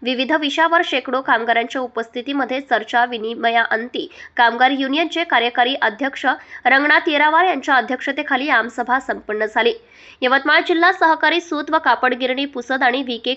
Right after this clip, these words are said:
कॉटसिन सूतगिरणी पुसदमधील सर्व कामगारांना सूचित करून राष्ट्रीय कामगार युनियन सूतगिरणी पुसदची जाहीर आमसभा सोमवार दिनांक नऊ सप्टेंबर दोन हजार चोवीस रोजी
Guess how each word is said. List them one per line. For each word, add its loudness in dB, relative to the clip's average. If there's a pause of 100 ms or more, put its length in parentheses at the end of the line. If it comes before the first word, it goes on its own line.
(100)
कॉटसिन 0
सूतगिरणी -2
पुसदमधील -2 (340)
सर्व 2
कामगारांना 4
सूचित -6 (200)
करून -2 (120)
राष्ट्रीय 0
कामगार 2
युनियन -2
सूतगिरणी -4
पुसदची -6
जाहीर -2
आमसभा 0 (360)
सोमवार 2
दिनांक 0
नऊ 2
सप्टेंबर -2
दोन 0
हजार 0
चोवीस -4
रोजी -2